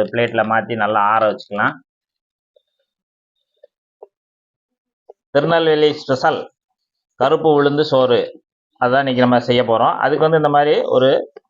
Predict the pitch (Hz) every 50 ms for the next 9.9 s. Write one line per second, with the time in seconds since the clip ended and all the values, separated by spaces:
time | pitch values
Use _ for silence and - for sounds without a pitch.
0 | _ _ _ _ _ _ - - 131 127 127 127 127 127 127 123 131 131 131 127
1 | 135 117 120 123 123 131 170 190 - - _ _ _ _ _ _ _ _ _ _
2 | _ _ _ - 139 151 170 175 170 175 170 196 202 196 185 180 175 175 170 165
3 | 151 160 160 160 170 165 160 156 156 175 208 160 151 160 180 180 170 170 170 -
4 | 175 202 254 285 - - - 147 185 180 180 185 165 156 151 139 131 127 120 113
5 | 123 120 123 175 - 120 127 135 143 147 139 147 147 147 143 143 143 139 170 170
6 | 151 135 139 127 127 156 208 254 262 254 - _ _ _ _ - - 131 127 127
7 | 127 127 127 127 123 127 143 143 143 - 165 165 147 135 135 139 139 143 165 170
8 | 143 131 135 135 131 127 127 127 135 139 139 135 123 120 113 120 147 180 185 -
9 | 117 127 127 127 147 139 123 123 120 127 117 127 120 113 120 123 156 185